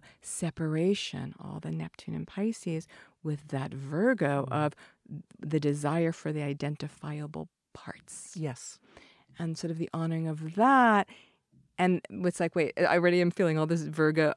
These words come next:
Speaker 1: not even the Virgo energy, that Pisces and Neptune energy, like, wait, where's my words? I'm trying to, like, get into this
Speaker 2: It's,
Speaker 1: thing.
Speaker 2: it's a little, Pisces, you know,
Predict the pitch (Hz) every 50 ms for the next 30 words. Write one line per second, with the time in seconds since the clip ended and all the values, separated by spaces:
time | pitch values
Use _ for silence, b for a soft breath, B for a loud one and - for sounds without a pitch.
0 | - - - 156 156 - - 151 156 180 143 143 151 - 147 147 151 147 143 143
1 | 143 147 151 160 143 143 156 - - - 180 175 - - 185 160 160 165 165 165
2 | 160 160 - - 170 156 151 151 151 151 160 151 147 143 143 147 - - 214 233
3 | 220 - - 202 208 - 208 202 196 190 202 202 202 202 196 - 185 190 - 180
4 | 175 175 - 180 175 165 - 165 156 151 156 160 165 - - 156 151 156 151 -
5 | - 277 165 156 151 151 156 - - - 277 254 247 240 247 240 269 277 208 -
6 | - - 220 220 214 - - 277 262 - 226 214 185 165